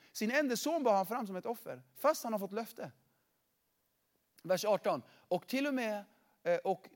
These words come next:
eh, till honom, eh, hade Gud sagt, 'Genom Isak ska du få dina efterkommande.' Abraham räknade med att Gud hade makt att till och med väcka honom ifrån de döda."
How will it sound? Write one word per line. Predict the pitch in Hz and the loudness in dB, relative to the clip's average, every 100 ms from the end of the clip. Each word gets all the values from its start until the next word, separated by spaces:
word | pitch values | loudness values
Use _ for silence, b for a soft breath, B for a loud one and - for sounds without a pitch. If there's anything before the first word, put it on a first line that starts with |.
| _ _ | _ _
eh, | - 170 | -12 -6
till | 262 285 | -2 2
honom, | 269 220 214 - - | 2 0 -6 -8 -2
eh, | 180 | 0
hade | 196 180 | 0 0
Gud | 214 220 | -2 -4
sagt, | - 185 - - _ | -2 -2 -4 -16 _
'Genom | 156 233 277 262 | -2 0 2 2
Isak | 226 226 202 | 0 0 0
ska | - 190 | -2 -4
du | 170 | -4
få | 190 180 | -2 -2
dina | 170 165 | -2 -2
efterkommande.' | 180 - 160 185 175 147 139 123 b b b b - | -2 -4 -4 -2 -2 -2 -2 -6 b b b b 4
Abraham | 208 190 190 202 202 | 6 8 6 6 4
räknade | 202 185 - 190 165 147 143 _ | 4 4 0 -4 -2 -2 -4 _
med | - 160 151 | -8 -4 -4
att | 139 151 | -2 -4
Gud | 143 190 185 143 - | -2 -4 -4 -6 -10
hade | - 156 156 | -4 -2 2
makt | 185 - - | 2 0 -8
att | 156 - | -8 -4
till | 175 | -4
och | 160 | -2
med | 139 | -2
väcka | 180 - - 165 | -2 -2 0 0
honom | 151 165 147 143 | 0 -4 -2 -6
ifrån | 139 143 131 | -8 -8 -8
de | |
döda." | 127 135 - | -4 -4 -6